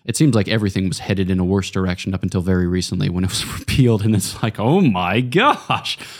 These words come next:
I have to reevaluate the way that I think about this." Um, okay, so good, good, yeah, to kind of start from that vantage.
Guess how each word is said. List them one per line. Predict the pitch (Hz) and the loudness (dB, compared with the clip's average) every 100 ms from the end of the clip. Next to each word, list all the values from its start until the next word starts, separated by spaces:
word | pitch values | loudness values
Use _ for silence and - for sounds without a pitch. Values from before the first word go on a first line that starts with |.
| - | -12
I | - | -4
have | 110 - | -2 0
to | |
reevaluate | 101 98 92 92 92 95 | 0 0 0 -2 -2 -4
the | 95 | -2
way | 92 | -2
that | 92 | -2
I | 92 | -2
think | 92 110 | 0 0
about | 90 87 | 0 -2
this." | 90 - - - _ - | -6 -10 -16 -20 _ -2
Um, | 139 123 113 - | 2 2 0 -2
okay, | 131 113 | 0 0
so | 98 139 123 110 - - - - | 2 2 2 0 -8 -20 -4 2
good, | 170 143 | 2 4
good, | 135 156 - | 2 0 0
yeah, | 131 90 | 0 0
to | - | -4
kind | - 101 | -2 -2
of | |
start | - - 117 113 | -2 0 0 0
from | - 107 | 0 2
that | 98 | 0
vantage. | 92 87 87 139 143 | 0 -2 0 -2 -4